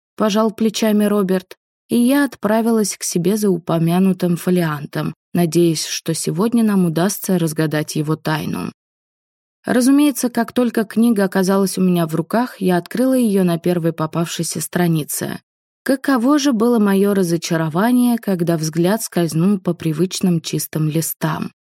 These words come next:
Пусто, все еще пусто. Но ведь условие выполнено. Я хозяйка Вулшера. Что опять не так?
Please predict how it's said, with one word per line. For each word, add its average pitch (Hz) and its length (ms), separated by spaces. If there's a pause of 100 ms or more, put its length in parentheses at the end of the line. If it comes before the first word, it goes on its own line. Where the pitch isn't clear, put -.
(640)
Пусто, - 560 (120)
все - 320
еще 247 400 (100)
пусто. 185 600 (380)
Но 165 140
ведь 170 240
условие 220 540
выполнено. 165 760 (180)
Я 165 380
хозяйка 175 560
Вулшера. 226 720 (100)
Что - 300
опять 165 340
не 160 140
так? - 360